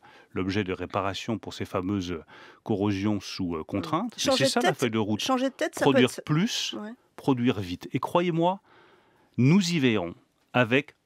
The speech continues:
Speaker 1: beaucoup d'attention. Je sais que les ingénieurs, les ouvriers, les salariés d'E D F se donnent, euh, un mal considérable pour tenir le calendrier de remise en route des réacteurs, mais au niveau de la direction d'E D F,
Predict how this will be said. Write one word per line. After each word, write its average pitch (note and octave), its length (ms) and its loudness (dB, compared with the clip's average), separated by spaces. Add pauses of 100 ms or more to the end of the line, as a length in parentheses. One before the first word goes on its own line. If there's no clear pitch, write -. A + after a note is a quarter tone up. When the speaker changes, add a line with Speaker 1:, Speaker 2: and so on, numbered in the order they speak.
(120)
Speaker 1:
beaucoup C3 560 2 (200)
d'attention. F#2+ 520 -2
Je F#2+ 80 -4
sais E3 80 0
que - 100 -2
les A#2 120 2
ingénieurs, G#2+ 520 2
les F#2 180 -4
ouvriers, A2+ 500 2
les F2 100 -6
salariés A2+ 340 0
d'E G2+ 120 -2
D G2 220 0
F - 180 -14 (400)
se - 140 -4
donnent, G#2+ 280 2
euh, F2+ 160 -2 (380)
un A2+ 80 0
mal A#2 200 4
considérable G#2 880 0 (200)
pour A2 340 2 (200)
tenir F#3 320 6
le B2+ 100 2
calendrier A2+ 400 0
de G#2+ 80 0
remise G2 360 0
en G2 60 0
route F#2+ 200 -4
des F#2 80 -6
réacteurs, F2 560 -4 (480)
mais G2+ 340 0
au A2 100 -2
niveau A#2 360 4
de A3 60 0
la B2+ 80 0
direction G2 380 -4
d'E F2+ 100 -6
D F2+ 180 -10
F, - 240 -20